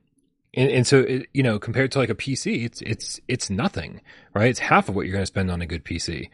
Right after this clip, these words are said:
Um, and plus then you get games that are totally optimized for it, right? And then, then you look at the price of the P S V R two headset. People, uh, they, people keep listing problems that the P S V R two has,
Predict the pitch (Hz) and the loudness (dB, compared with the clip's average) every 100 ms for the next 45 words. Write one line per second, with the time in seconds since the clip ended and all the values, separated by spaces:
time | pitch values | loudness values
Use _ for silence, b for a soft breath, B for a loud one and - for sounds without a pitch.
0 | b b b _ 92 92 90 90 107 - | b b b _ -4 -4 -4 -4 -4 2
1 | 120 113 107 107 101 - 95 95 92 98 | 2 2 0 2 0 0 -2 -2 -4 -2
2 | 98 107 - 95 85 85 - 82 80 - | -2 -2 -2 -2 -4 -4 -6 -8 -8 -12
3 | b b 107 117 104 107 143 127 117 107 | b b 2 2 2 6 6 6 0 2
4 | 123 131 123 123 104 - 120 - 110 - | 4 6 4 0 -4 4 4 4 -4 -2
5 | 120 - 120 117 - 117 175 - 85 190 | 0 2 2 2 0 2 2 0 -4 -2
6 | 240 - - 135 113 139 156 101 - - | -2 -2 -6 -8 -4 0 -2 -4 -14 -16
7 | - _ 139 175 240 - 135 196 - 170 | -16 _ -8 -2 -2 -2 4 4 4 0
8 | 151 - 175 190 135 117 123 - 117 151 | 0 0 2 4 2 2 -2 -4 -4 0
9 | 147 147 143 135 - 139 165 185 78 - | 0 2 2 2 0 2 2 0 -2 -8